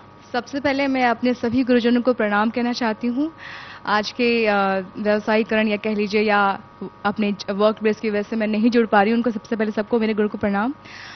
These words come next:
और आपने जो कहा उसमें मैं ये कहना चाहूँगी कि अभी, अ, हमारे सहयोगी ने कहा कि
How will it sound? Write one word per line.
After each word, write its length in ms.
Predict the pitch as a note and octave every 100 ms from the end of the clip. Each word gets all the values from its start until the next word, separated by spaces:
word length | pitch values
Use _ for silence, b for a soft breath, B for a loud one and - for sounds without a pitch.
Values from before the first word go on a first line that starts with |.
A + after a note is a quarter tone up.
| B
और 120 | G#3 A3
आपने 260 | A3+ B3+
जो 100 | B3
कहा 220 | A#3+ B3+
उसमें 240 | B3 - B3+
मैं 80 | B3
ये 120 | C4
कहना 280 | C4 A#3+ A3+
चाहूँगी 320 | A3+ G#3 B3+
कि 180 | C#4 C4+
अभी, 240 | B3+ C4+ -
अ, 40 |
हमारे 580 | G#3 G#3 A3 G#3+ A3+ A#3 B B B B
सहयोगी 360 | B3+ B3 A#3 C4+
ने 140 | C4+
कहा 240 | B3+ B3 B3
कि 340 | C4+ C4 B3+